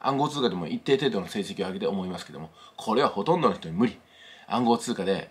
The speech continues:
一発当てようっていうのはもう無理ですよ。やっぱりね、与沢翼にしてもその他の人にしても、投資が基本的に上手だから暗号通貨も乗れるっていうところがあると思いますよね。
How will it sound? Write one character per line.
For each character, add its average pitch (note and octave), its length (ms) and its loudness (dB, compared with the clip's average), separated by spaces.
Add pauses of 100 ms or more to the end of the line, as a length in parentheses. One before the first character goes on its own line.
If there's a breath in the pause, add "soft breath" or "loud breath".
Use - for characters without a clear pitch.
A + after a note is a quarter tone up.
(140)
一 A#2 120 -10
発 A2 200 -4
当 G#2 60 0
て A#2+ 120 0
よ G#2+ 60 2
う F#2+ 40 -2
っ - 40 -8
て - 100 -16
い - 40 -14
う - 20 -12
の G2 60 -4
は - 240 -4
も D3+ 200 6
う B2 60 6
無 C3+ 80 2
理 A#2+ 60 0
で G2 80 0
す - 80 -10
よ。 - 60 -18 (240)
や A2+ 120 -4
っ - 20 -6
ぱ A2+ 120 2
り F#2 40 0
ね、 F2 180 -6
与 B2 120 2
沢 C#3 120 4
翼 C3+ 300 0
に G#2+ 80 0
し - 60 -10
て F2+ 60 -6
も E2+ 60 -6
そ A2+ 120 -4
の A2+ 80 0
他 F#2+ 120 -4
の E2 80 -4
人 - 120 -12
に E2 80 -8
し - 60 -8
て F2 40 -8
も、 F#2+ 280 -2 (420 loud breath)
投 G#3+ 200 6
資 G3+ 120 4
が G3+ 100 6
基 G3 140 4
本 F#3 160 4
的 E3+ 100 -2
に C#3+ 160 2
上 E3+ 220 6
手 D#3+ 80 -4
だ D3 80 0
か - 100 -2
ら F3+ 160 2
暗 G#2+ 120 -2
号 G#2 120 4
通 A2 160 -6
貨 F#2+ 80 -6
も D#2+ 120 -4
乗 E2+ 120 -6
れ F#2+ 100 -4
る F#2 80 -6
っ - 40 -12
て - 160 -18
い - 20 -16
う - 20 -16
と - 80 -20
こ - 80 -14
ろ C#2+ 60 -14
が - 140 -16 (260)
あ - 60 -10
る - 60 -10
と - 40 -10
思 - 100 -12
い - 40 -18
ま - 40 -20
す - 40 -20
よ - 80 -12
ね。 D3+ 120 -8